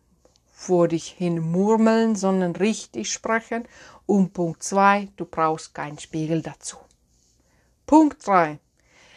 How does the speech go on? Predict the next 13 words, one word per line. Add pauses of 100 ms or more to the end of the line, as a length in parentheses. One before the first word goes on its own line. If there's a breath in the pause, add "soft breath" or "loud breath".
(160 soft breath)
wenn
du
die
Möglichkeit
hast,
dass
du
deinen
Vortrag
jemandem
vorher
vortragen
kannst